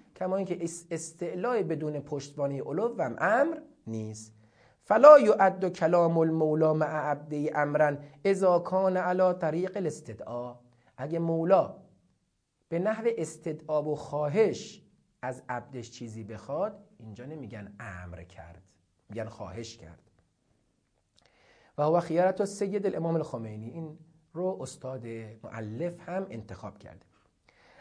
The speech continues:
الثالث یعتبر فی صدق مادة الامر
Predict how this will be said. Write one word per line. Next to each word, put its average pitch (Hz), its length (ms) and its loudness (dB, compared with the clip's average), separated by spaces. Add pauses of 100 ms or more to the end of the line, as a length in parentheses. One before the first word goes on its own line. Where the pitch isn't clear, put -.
(160)
الثالث 247 920 4
یعتبر 185 580 0
فی 156 200 -8
صدق 214 360 -6
مادة 147 500 -2
الامر 233 300 -4